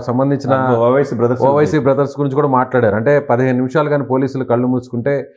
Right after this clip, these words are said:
Speaker 1: హిందువుల్ని లేకుండా చేస్తామనేటువంటి వ్యాఖ్యలను అక్కడ ఆయన ప్రత్యేకంగా మాట్లాడారు. So ఇవన్నీ కూడా చూస్తుంటే తెలంగాణ, తమిళనాడు మీద పూర్తి స్థాయిలో పవన్ కళ్యాణ్ని బీజేపీ ప్రయోగించబోతుంది అనుకోవచ్చు.
Speaker 2: డెఫినెట్‌గా సార్, పూర్తి స్థాయి పట్టు ఉంది,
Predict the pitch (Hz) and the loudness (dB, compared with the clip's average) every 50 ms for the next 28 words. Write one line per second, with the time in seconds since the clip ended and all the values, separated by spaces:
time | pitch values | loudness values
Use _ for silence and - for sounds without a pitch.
0 | _ _ _ _ - 127 127 139 139 147 147 143 139 139 131 120 123 127 127 139 | _ _ _ _ -2 0 2 2 2 2 2 0 0 0 0 0 0 0 0 -2
1 | 131 131 127 123 123 117 - 131 120 120 117 117 107 117 120 117 107 95 98 110 | -2 0 0 0 0 0 0 -2 -2 0 0 -2 -2 -2 -2 -2 0 0 0 0
2 | 131 - - 143 139 131 120 104 110 110 104 101 98 101 117 135 147 - _ _ | 0 -2 -4 -4 -4 -2 -2 -2 -2 -2 -2 -2 -2 -4 -6 -6 -8 -12 _ _
3 | _ _ - 117 113 117 156 160 151 156 135 113 107 120 147 - 160 147 117 87 | _ _ -6 -6 -2 -2 -2 -2 0 -2 -2 0 0 0 0 0 0 0 0 -2
4 | 73 - - - _ _ _ _ _ - 202 190 151 123 - 156 185 214 247 247 | -4 -8 -12 -18 _ _ _ _ _ -2 0 2 2 2 2 2 2 2 2 2
5 | 220 208 196 190 170 151 - - 127 113 104 117 135 190 202 - - - _ _ | 2 0 0 -2 -4 -4 -4 -4 -4 -2 0 0 0 -2 -2 -8 -14 -20 _ _
6 | - 117 120 143 160 170 170 170 170 165 170 170 175 165 - 143 131 135 143 143 | -2 -2 0 0 0 0 0 0 0 0 0 0 -2 -2 0 -2 -2 0 0 -2
7 | 147 147 139 135 131 123 123 123 117 127 127 127 - - 117 120 123 123 - 131 | 0 0 0 0 0 0 0 0 0 0 -2 -2 -4 -6 -6 -6 -6 -6 -6 -8
8 | 120 - - 113 107 107 113 113 - 104 101 110 117 - - 117 110 104 104 104 | -6 -2 0 0 0 0 -2 -2 -2 -2 -2 -2 -4 -4 -4 -4 -2 -2 -2 -4
9 | 104 110 123 117 110 104 107 _ _ _ _ _ - 107 113 113 120 123 120 120 | -4 -4 -4 -4 -4 -6 -10 _ _ _ _ _ -4 -2 -2 0 0 0 0 0
10 | 120 113 117 98 98 104 104 107 98 - 101 92 98 95 - 98 95 92 87 87 | -2 -4 -2 0 0 0 0 -2 -4 -6 -6 -6 -6 -6 -6 -6 -6 -6 -8 -8
11 | - 92 90 - 110 123 120 196 233 214 196 131 - - 85 - - _ _ - | -8 -10 -6 -4 -4 -4 -4 -4 -4 -2 -2 -4 -4 -6 -8 -14 -16 _ _ -6
12 | 190 196 196 - 262 247 - - 226 208 208 208 - 143 127 - - 180 165 160 | -6 -6 -6 -6 -8 -8 -6 -4 -4 -4 -4 -4 -4 -6 -6 -4 -2 -2 -2 -2
13 | 156 156 160 175 - | -2 -4 -6 -6 -8